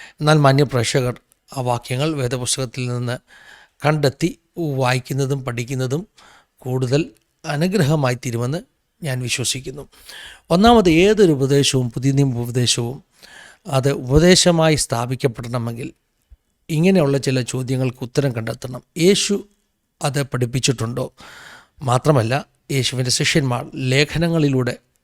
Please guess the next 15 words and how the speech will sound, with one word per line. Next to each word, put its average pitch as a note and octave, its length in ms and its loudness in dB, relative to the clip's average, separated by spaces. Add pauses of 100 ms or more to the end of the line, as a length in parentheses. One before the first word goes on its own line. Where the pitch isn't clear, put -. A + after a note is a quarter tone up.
(300)
അതിനെക്കുറിച്ച് B2+ 520 -6
സംസാരിച്ചിട്ടുണ്ടോ? B2 920 -4 (600)
ഇങ്ങനെയുള്ള F#3+ 500 6
ചില C3+ 240 0
ചോദ്യങ്ങൾക്ക് C#3+ 600 0
ഉത്തരം D3 380 -2
കിട്ടുമ്പോഴാണ് A#2+ 680 -4 (240)
ഒരു C3+ 80 -2
ഉപദേശത്തെ B2+ 640 -2 (420)
അത് D#3 120 -4
പുതിയ - 300 -2
നിയമ F#3 220 2
ഉപദേശമായി C3 720 -4 (240)
നമുക്ക് B2+ 520 -4 (100)
അംഗീകരിക്കുവാൻ B2 800 -6